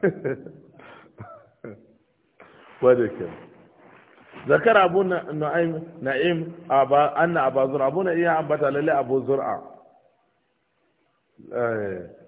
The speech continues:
kana fi suq. Eh, ina jin Abu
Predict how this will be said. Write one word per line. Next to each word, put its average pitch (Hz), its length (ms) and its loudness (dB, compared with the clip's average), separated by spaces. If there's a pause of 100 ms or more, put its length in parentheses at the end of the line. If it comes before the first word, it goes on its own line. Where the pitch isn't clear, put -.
(140)
kana 190 400 4
fi 139 80 -8 (180)
suq. 139 300 -6 (2500)
Eh, 90 380 -8 (1000)
ina 135 220 -2 (100)
jin 101 480 -8 (1120)
Abu 113 320 -4